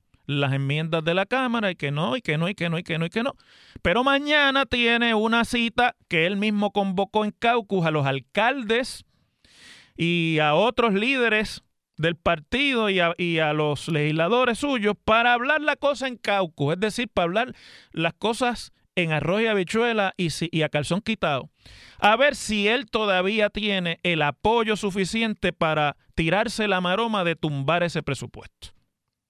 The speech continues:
y mantenerse firme. De lo contrario, ustedes verán en los próximos días unos anuncios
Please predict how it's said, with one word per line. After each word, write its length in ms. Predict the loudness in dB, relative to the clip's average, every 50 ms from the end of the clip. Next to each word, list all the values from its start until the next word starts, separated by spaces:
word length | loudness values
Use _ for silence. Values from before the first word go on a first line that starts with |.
| _ _ _ _ _ _
y 120 | -2 -2 0
mantenerse 600 | 0 0 -2 -2 -4 -2 -2 -2 -2 -2 -4 -4
firme. 280 | -2 -2 -2 -2 -2
De 80 | -2 -2
lo 100 | -2 -2
contrario, 400 | -2 -4 -2 0 -2 -2 -2 -4
ustedes 320 | -6 -4 -2 -2 -2 0
verán 320 | 0 -2 -2 -2 -2 -4 -4
en 80 | -6
los 80 | -8 -6
próximos 460 | -6 -8 -6 -4 -4 -2 -2 -2 -4
días 260 | -6 -6 -6 -6 -8 -10 -14 -20 -20 -20 -18 -6 -4
unos 340 | -2 0 0 0 0 0
anuncios 760 | 0 0 0 0 -2 -2 -2 -2 -4 -4 -2 -2 -2 -2 -4